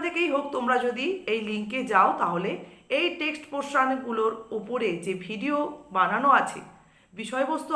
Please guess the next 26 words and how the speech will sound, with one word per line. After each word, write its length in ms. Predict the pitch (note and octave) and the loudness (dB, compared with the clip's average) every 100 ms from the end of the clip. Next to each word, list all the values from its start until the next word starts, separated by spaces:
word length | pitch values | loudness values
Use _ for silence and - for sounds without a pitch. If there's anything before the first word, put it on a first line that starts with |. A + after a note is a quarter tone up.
| C4+ | 6
আলোচনা, 360 | C4 C#4+ C4+ C4 C4 - - - | 6 0 2 2 0 -8 -20 -4
প্রশ্ন 260 | A#3 A#3 C#4+ D4 | 0 0 0 0
উত্তর 180 | - D4 A#3+ | 0 6 6
আলোচনা, 340 | A#3 C4 B3 A#3+ A#3+ | 6 2 2 2 0
ছোট 200 | A#3 F#3 F3+ A3+ | -2 0 0 2
বড় 160 | A3 A#3 A#3 | 2 0 0
সব 120 | G3+ G#3 | 0 0
রকমের, 360 | A3 A#3+ A3+ A3+ - - - - | -2 -2 -4 -8 -14 -20 -18 2
এমনকি 340 | B3+ D#4 D#4+ - | 2 4 0 -2
কবিতার 420 | C4+ C4+ D#4 C4 - - - - - _ _ _ - | -2 -2 4 6 6 -2 -10 -18 -20 _ _ _ -14
স্তবক, 420 | - C#4 D4+ C#4+ A3+ - - _ _ _ | 4 4 4 0 -2 -10 -20 _ _ _
আকাশে 360 | - B3+ D4 D#4 - | 4 4 4 0 0
সাতটি 260 | A#3 A#3 C4+ | 0 0 0
তারা 180 | C4+ C4 C4 | 4 4 4
যে 60 | C4+ | 0
দুটি 180 | B3+ C4 D4+ | -4 -4 -4
স্তবক 340 | - A3+ A#3+ B3 G#3+ | 2 2 2 0 0
রয়েছে, 280 | F#3+ - D3+ - - - - F#3+ | -2 -2 -8 -10 -20 -20 -18 -8
দুটি 280 | D4 C#4+ D#4+ D#4 | -6 -2 -2 -2
স্তবকে 500 | - C4 A#3 C4+ D4+ D4+ B3+ | -2 2 2 0 -2 -4 -4
কবি 220 | A#3+ C#4 C4+ | -4 -4 -6
কিভাবে 420 | C4 A3+ C#4 C#4 F3 - - _ A3 | -8 -2 -2 0 -2 -6 -18 _ -6
একটি 160 | A3 A#3+ B3 | -6 -6 -2
সম্পূর্ণ 380 | A#3 C4+ D4 D4+ B3+ | -2 -2 0 0 0
বিষয়বস্তু 460 | C4 B3+ C4 - B3+ | -2 -2 -4 -6 -8
উপস্থাপন 440 | - A3 B3 A#3 | -6 -6 -4 -4